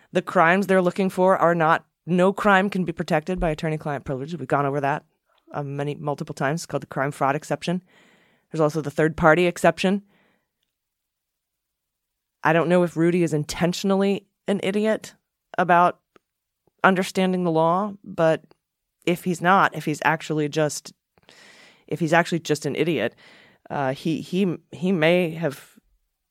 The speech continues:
stepped in it. So we'll see, we'll see what happens with that. But that's the kind of timeline I'd be looking at. Although Rudy stuff, might, Rudy might have more than,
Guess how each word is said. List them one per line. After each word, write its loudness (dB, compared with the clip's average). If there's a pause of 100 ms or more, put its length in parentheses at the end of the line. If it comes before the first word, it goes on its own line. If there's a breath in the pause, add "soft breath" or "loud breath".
(580)
stepped -2
in -4
it. -14 (2000)
So -12
we'll -10
see, -4
we'll -6
see -4
what 0
happens 0
with -4
that. 4
But 4 (540 loud breath)
that's -8
the -4
kind 2
of -2
timeline 2
I'd 2
be 0
looking -2
at. -6 (500)
Although -4
Rudy -2
stuff, -8
might, -6
Rudy -4
might -4
have -4
more -2
than, -6